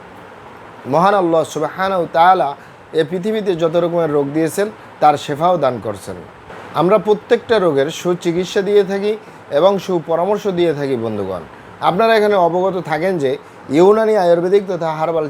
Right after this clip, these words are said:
চিকিৎসা একটি স্থায়ী চিকিৎসা। সেই স্থায়ী চিকিৎসা পেতে চাইলে আপনাকে সঠিক স্থানে আসতে হবে, সঠিকভাবে আপনার সমস্যাগুলি খোলামেলা আলোচনা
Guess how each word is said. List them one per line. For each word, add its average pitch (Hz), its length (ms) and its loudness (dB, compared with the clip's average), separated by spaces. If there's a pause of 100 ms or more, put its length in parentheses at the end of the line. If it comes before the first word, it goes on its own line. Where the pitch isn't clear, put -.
চিকিৎসা 175 400 -4 (340)
একটি 147 200 -4 (140)
স্থায়ী 196 280 0 (100)
চিকিৎসা। 110 440 -6 (400)
সেই 185 200 2
স্থায়ী 208 320 0
চিকিৎসা 196 420 -4
পেতে 156 260 -6
চাইলে 185 220 -4 (400)
আপনাকে 170 340 0
সঠিক 220 220 -2 (120)
স্থানে 135 220 -4
আসতে 117 280 -6
হবে, 151 160 -2 (420)
সঠিকভাবে 196 540 2
আপনার 147 280 -8
সমস্যাগুলি 160 520 -6 (360)
খোলামেলা 196 440 4
আলোচনা 147 300 -2